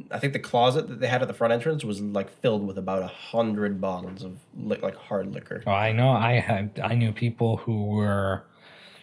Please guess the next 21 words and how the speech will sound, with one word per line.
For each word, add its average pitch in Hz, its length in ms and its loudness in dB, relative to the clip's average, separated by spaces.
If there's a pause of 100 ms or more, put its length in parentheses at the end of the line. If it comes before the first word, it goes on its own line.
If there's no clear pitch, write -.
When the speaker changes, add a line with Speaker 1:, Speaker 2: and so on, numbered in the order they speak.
(400)
Speaker 2:
uh, 104 320 2
in 110 160 0
the 107 100 0
kitchen 135 420 4
at 113 100 2
residence. 107 760 0 (460)
It 104 100 -2
was 95 400 -4 (540)
obviously, 90 380 -6
like, 95 180 -2
a 101 40 -4
rectangle, 95 580 -2
and 92 100 -6
there 98 80 -8
was 98 300 -8
room 101 420 -6
one 98 300 -2
and 95 120 -4
room 95 220 -4
two, 92 460 -4 (340)
wall, 95 500 0